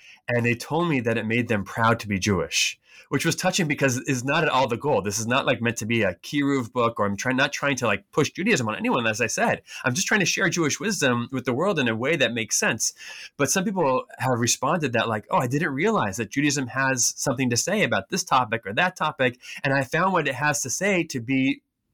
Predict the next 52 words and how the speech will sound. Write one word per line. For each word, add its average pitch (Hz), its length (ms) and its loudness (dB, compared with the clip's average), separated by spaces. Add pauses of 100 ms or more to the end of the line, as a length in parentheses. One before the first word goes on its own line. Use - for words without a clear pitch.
(120)
interesting 202 360 2
and 131 100 2
inspiring. 135 720 0 (280)
And 151 140 2
it, 156 80 0
now 165 240 2
I 196 80 4
can 180 180 -2
use 254 220 2
this 143 180 -2
in 151 80 -2
my 143 120 4
work, 196 240 0
and 165 80 0
it 117 80 -2
helps 170 260 -2
me 165 140 0
to 170 80 4
feel, 156 260 0
like, 139 160 0
more 139 200 0
Jewish 156 420 0
in 131 100 -6
what 127 80 -2
I 117 120 2
do." 135 200 2
So 123 160 -2
that 120 220 2
was 156 180 -2
really 107 300 2 (340)
interesting. 120 560 0 (500)
And, 127 440 0
uh, 127 140 2
from 135 420 -2
the 127 100 0
non-Jewish 143 680 0
bioethics 123 480 0
world, 117 180 2
what 120 100 0
I, 113 140 2
what 123 140 -2
I - 20 2
heard 170 160 0
primarily 131 540 0
was 107 260 0
like, 104 220 0 (340)
"Oh, 147 60 4
I 127 100 4
didn't 139 320 0
know 131 340 2
that 107 200 -4
Judaism 107 640 0